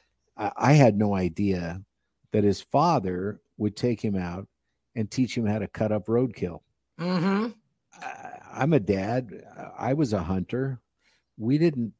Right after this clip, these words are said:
Speaker 1: cut up stuff for roadkill. We would cut up stuff, but we'd eat it. He just got it wrong and made it humans that he cut up and ate.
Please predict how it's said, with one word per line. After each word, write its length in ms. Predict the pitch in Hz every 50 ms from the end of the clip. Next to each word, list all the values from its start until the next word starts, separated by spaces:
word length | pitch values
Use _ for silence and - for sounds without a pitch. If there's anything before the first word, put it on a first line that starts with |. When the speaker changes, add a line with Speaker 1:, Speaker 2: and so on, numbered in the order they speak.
| _ _ -
Speaker 1:
cut 300 | - - - 131 139 139
up 220 | 147 160 - -
stuff 360 | - - - - 92 90 85 _ _ - _ _ _
for 140 | - - 101
roadkill. 760 | 92 95 92 87 87 82 80 - - 78 80 - - 123 120 _ _ _ _ _ _ _ _ _ _ _ -
We 140 | 98 101 104
would 260 | 107 123 120 110 -
cut 240 | - - 110 110 113
up 180 | 143 170 -
stuff, 260 | - - 98 92 90 -
but 120 | 117 107
we'd 180 | 104 113 117 113
eat 220 | 123 156 202 185
it. 160 | 123 85 - _ _ _ _ _ _ _ _ _ _ _ _ _ _ _ _
He 260 | _ - 147 165 180
just 280 | 156 151 127 110 -
got 200 | - 120 110 107
it 100 | 104 -
wrong 340 | - 117 117 117 127 131 135
and 300 | 117 101 101 95 90 82 - -
made 260 | 117 117 117 120 120
it 100 | 120 110
humans 480 | 107 - 151 175 214 202 139 101 87 -
that 120 | 101 95
he 80 | 92 87
cut 240 | - - 98 101 95
up 160 | 101 107 -
and 80 | 123 131
ate. 300 | 156 185 165 160 - -